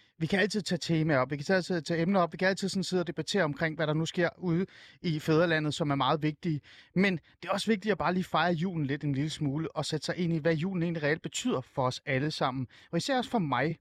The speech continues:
Jeg har sagt den her smør-, smøre før, og nu gør jeg det bare igen også, fordi min, min gæst, som nu er meget stille og lytter med, øh, ikke måske har hørt den. Grunden til, at jeg gør det her, det er jo fordi, julen har faktisk haft en betydning for mig. Den er, det har været en højtid, som på en eller anden måde har lært mig,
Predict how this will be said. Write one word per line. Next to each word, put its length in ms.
Jeg 140
har 120
sagt 280
den 120
her 100
smør-, 500
smøre 320
før, 200
og 80
nu 80
gør 120
jeg 100
det 80
bare 140
igen 240
også, 180
fordi 200
min, 240
min 140
gæst, 360
som 140
nu 140
er 100
meget 220
stille 320
og 160
lytter 200
med, 200
øh, 240
ikke 180
måske 260
har 80
hørt 240
den. 140
Grunden 180
til, 120
at 20
jeg 100
gør 160
det 100
her, 80
det 60
er 40
jo 60
fordi, 200
julen 360
har 100
faktisk 400
haft 220
en 100
betydning 680
for 100
mig. 300
Den 120
er, 100
det 120
har 80
været 140
en 40
højtid, 560
som 220
på 100
en 40
eller 120
anden 100
måde 140
har 100
lært 280
mig, 340